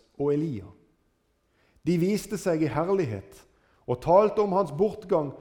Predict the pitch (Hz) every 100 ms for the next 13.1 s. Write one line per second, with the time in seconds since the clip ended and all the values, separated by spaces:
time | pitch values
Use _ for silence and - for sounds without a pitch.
0 | - - 139 139 151 - 143 131 131 143
1 | 156 147 123 113 110 110 - - 127 127
2 | 135 135 104 92 - _ _ _ _ _
3 | _ _ _ _ _ _ _ _ _ _
4 | - 196 196 175 156 160 175 175 156 147
5 | 160 165 120 123 123 - - 135 139 -
6 | 147 165 127 127 - - 113 92 90 _
7 | _ _ _ _ _ _ _ _ - 123
8 | 123 156 151 123 120 - 165 - 110 131
9 | - 98 95 _ _ _ _ _ _ _
10 | _ _ _ _ _ - - 214 202 170
11 | 185 - 151 190 185 110 101 - - _
12 | _ 139 147 147 175 139 143 123 110 104